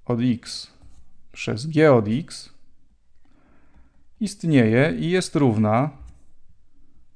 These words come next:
po prostu ilorazowi tych pochodnych.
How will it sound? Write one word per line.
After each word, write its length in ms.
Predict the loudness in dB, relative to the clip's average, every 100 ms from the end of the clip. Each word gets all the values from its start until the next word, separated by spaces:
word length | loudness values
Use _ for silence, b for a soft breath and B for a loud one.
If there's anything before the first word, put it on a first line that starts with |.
| -20 -20 -20 _
po 100 | -10
prostu 380 | -2 -2 -2 -4
ilorazowi 640 | 0 4 4 4 0 0
tych 140 | -6
pochodnych. 760 | -2 -2 2 2 2 -6 -10